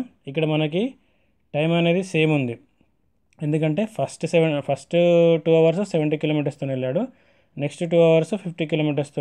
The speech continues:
వెళ్ళాడు. అంటే half of the distance సెవెంటీ kilometers, half of the distance ఫిఫ్టీ kilometers లెక్క చొప్పున వెళ్ళాడు కదా. So ఇక్కడ మనకు టైమ్ అనేది ఏమవుతుంది? సేమ్ ఉంది. టైమ్ అనేది సేమ్ ఉంది. ఫస్ట్ సెవెంటీ కిలోమీటర్స్ అంటే గంటకి డెబ్బై కిలోమీటర్ల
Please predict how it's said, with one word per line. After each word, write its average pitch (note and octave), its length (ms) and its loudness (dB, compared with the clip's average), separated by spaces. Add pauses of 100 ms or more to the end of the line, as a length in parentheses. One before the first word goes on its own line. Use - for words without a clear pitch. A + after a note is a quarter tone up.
వెళ్ళాడు. B2 280 -4
అంటే C#3+ 180 -4
half C#3 180 0
of D3 120 -4
the D3 120 -2
distance D3+ 380 -4 (880)
సెవెంటీ D3 340 0
kilometers, D#3+ 440 -2 (200)
half C#3+ 220 4
of D3 120 -2
the D3 120 0
distance D3+ 340 -6 (220)
ఫిఫ్టీ D#3+ 280 -4
kilometers D3+ 380 -2 (640)
లెక్క C#3+ 140 -2 (100)
చొప్పున C#3+ 200 -6
వెళ్ళాడు C3 280 0
కదా. D#3 120 2 (540)
So - 100 -18
ఇక్కడ E3 160 2
మనకు E3+ 240 0
టైమ్ D#3+ 220 2
అనేది F3+ 260 0
ఏమవుతుంది? E3+ 500 0 (200)
సేమ్ D3+ 300 0
ఉంది. A#2 180 -8 (680)
టైమ్ D3 220 -2
అనేది D#3 240 -2 (120)
సేమ్ D#3 240 0
ఉంది. B2+ 180 -4
ఫస్ట్ C3+ 200 -6 (100)
సెవెంటీ D3 340 -4
కిలోమీటర్స్ D3 500 -4 (680)
అంటే C#3 180 -2 (1000)
గంటకి D3 400 0
డెబ్బై D3 220 0 (260)
కిలోమీటర్ల D3 380 -2